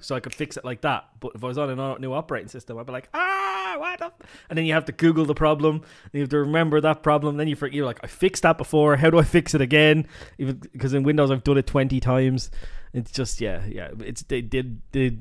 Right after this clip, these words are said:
intricacies of, of moving. Sure, like, I mean, I had the same thing. I recently moved from, I had an Android phone for, Jesus, since two thousand and,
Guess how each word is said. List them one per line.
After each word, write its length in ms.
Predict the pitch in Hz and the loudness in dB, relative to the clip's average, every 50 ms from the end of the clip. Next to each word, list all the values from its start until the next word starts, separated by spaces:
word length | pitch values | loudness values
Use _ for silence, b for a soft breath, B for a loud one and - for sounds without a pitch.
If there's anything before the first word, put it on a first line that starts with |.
| - - | -8 -2
intricacies 640 | - 151 151 - 147 - - 127 - 135 131 117 113 | -2 -2 0 0 -2 -4 -4 -6 -4 -4 -4 -2 -2
of, 180 | 117 104 107 - - | -4 -6 -6 -6 -4
of 160 | 127 120 117 | -2 -2 0
moving. 260 | 127 127 123 120 - | 0 0 0 -2 -4
Sure, 180 | - - 190 180 | 0 2 4 4
like, 260 | 185 185 185 - - - | 4 4 2 0 -4 -4
I 60 | 170 | -2
mean, 340 | 180 190 180 175 165 147 - b b b b b b b b | 0 2 0 0 0 -2 -6 b b b b b b b b
I 60 | - | -2
had 80 | 175 165 | -2 -2
the 60 | 170 | -2
same 260 | - 190 175 160 160 | 0 0 0 0 2
thing. 240 | 139 165 165 151 139 | 0 0 0 0 0
I 40 | 131 | 0
recently 400 | 131 147 165 - - 151 143 147 | -2 -2 -4 -4 -4 -4 -4 -2
moved 260 | 139 143 143 139 127 - | 0 0 0 0 0 -2
from, 180 | 147 131 127 | -4 -4 -2
I 180 | - 147 156 135 127 - - - - | 0 -2 -2 -2 -4 -14 -16 -12 -8
had 200 | 98 143 151 143 | -2 -2 0 0
an 80 | 135 | 2
Android 380 | 135 147 156 147 143 123 113 107 | 0 0 0 2 0 0 0 0
phone 320 | - 127 117 113 113 113 | -2 -2 -2 -2 -4 -6
for, 560 | - 123 113 107 107 107 117 117 110 107 - _ - - - _ - - - - - - - - - - - _ - - - - | -6 -4 -4 -4 -4 -4 -4 -4 -6 -6 -8 _ -20 -20 -20 _ -20 -20 -18 -18 -16 -16 -18 -18 -18 -18 -20 _ -20 -20 -20 -16
Jesus, 500 | - - 110 - - 101 - - - - - | -12 -12 -12 -8 -10 -10 -10 -10 -12 -12 -8
since 340 | - - 143 131 123 - - | -2 -2 0 0 -2 -4 -2
two 180 | - 147 139 | 0 2 2
thousand 420 | 131 - 143 135 135 139 120 131 131 | 2 2 2 2 2 2 2 2 2
and, 160 | 131 127 | 2 0